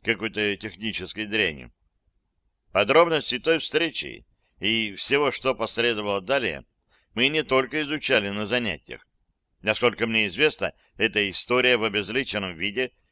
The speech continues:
была включена в один из учебников для заведений без вывески, под грифом «серьезнее, чем Д С П».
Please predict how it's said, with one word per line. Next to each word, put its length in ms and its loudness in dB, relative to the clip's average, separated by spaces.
была 280 6
включена 540 -2
в 40 0
один 300 0
из 120 -2
учебников 720 -4
для 320 4
заведений 720 -2
без 180 -2
вывески, 640 -4
под 160 2
грифом 640 4
«серьезнее, 800 4
чем 380 0
Д 520 2
С 140 -8
П». 280 -6